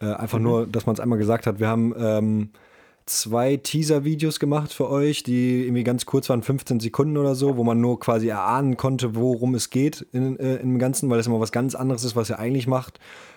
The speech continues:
Speaker 1: Äh, also halt Fashion und keine, <laughs> keine, ke-, kein Keksteig. Und das letzte war halt quasi das Launch-Video,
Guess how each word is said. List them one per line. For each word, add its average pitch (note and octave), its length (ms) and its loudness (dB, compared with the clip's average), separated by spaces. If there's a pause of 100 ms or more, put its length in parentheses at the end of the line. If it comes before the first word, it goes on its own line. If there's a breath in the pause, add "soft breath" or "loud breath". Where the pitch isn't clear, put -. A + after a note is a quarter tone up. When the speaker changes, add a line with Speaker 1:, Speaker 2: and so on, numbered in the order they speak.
(120)
Speaker 1:
Äh, A2 40 -2
also G#2+ 340 0
halt G2+ 140 -2
Fashion C#3 480 -2
und A2 160 -4
keine, A2+ 360 2 (140)
<laughs> - 120 -20
keine, A2+ 440 -2 (140)
ke-, - 140 -10
kein A2 200 -2
Keksteig. C3+ 540 -2 (440 loud breath)
Und B2 160 0
das A#2 120 0
letzte A#2 340 0
war A2+ 140 4
halt A2 160 -2
quasi G#2+ 200 0
das G#2 200 -2
Launch-Video, A2+ 760 0